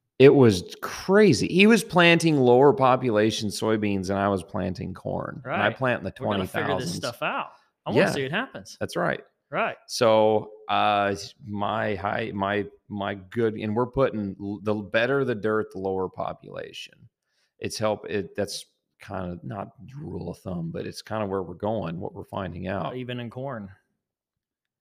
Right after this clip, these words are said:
Speaker 1: Yeah.
Speaker 2: The, the, the better, the higher the C E C, the better the soil, the lower the pop is needed. And that comes into a microclimate factor
Speaker 1: Okay.
Speaker 2: that I've found. And, you know, going across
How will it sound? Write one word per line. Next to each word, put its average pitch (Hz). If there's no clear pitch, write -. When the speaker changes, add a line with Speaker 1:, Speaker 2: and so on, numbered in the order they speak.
Speaker 1:
Yeah. 127
Speaker 2:
The, 127
the, 113
the 123
better, 131
the 131
higher 135
the 135
C -
E 139
C, 131
the 120
better 123
the 127
soil, 120
the 113
lower 113
the 113
pop 110
is 107
needed. 101
And 117
that 123
comes 139
into 117
a 110
microclimate 110
factor 92
Speaker 1:
Okay. 180
Speaker 2:
that 123
I've 175
found. 104
And, 131
you 135
know, 135
going 147
across 139